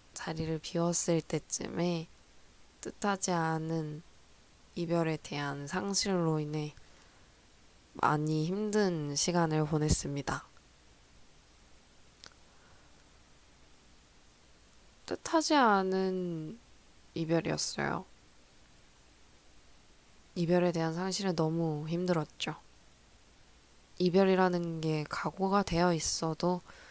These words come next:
쉬운 일이 아니라는 걸 이번에 처음 알았어요. 그래서 제가 "어른이라는 무게는 너무 무거운 것 같습니다." 이렇게 말씀드렸어요.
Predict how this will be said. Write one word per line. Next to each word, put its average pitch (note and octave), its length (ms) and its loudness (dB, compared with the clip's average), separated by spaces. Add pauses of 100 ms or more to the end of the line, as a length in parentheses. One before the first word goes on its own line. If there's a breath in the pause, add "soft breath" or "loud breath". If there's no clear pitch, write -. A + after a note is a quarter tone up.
(460 loud breath)
쉬운 C#4 400 0
일이 F#3+ 200 0
아니라는 D#3+ 600 2
걸 D3 360 -4 (320)
이번에 E3 300 2
처음 B3 320 0
알았어요. - 440 -4 (1300)
그래서 E3 300 0
제가 D3 420 -6 (520)
"어른이라는 F3+ 880 4
무게는 E3 280 -2
너무 D3+ 220 0
무거운 D#3 300 0
것 E3+ 60 2
같습니다." D3+ 720 2
이렇게 D3+ 460 -2 (1200 soft breath)
말씀드렸어요. D3 840 0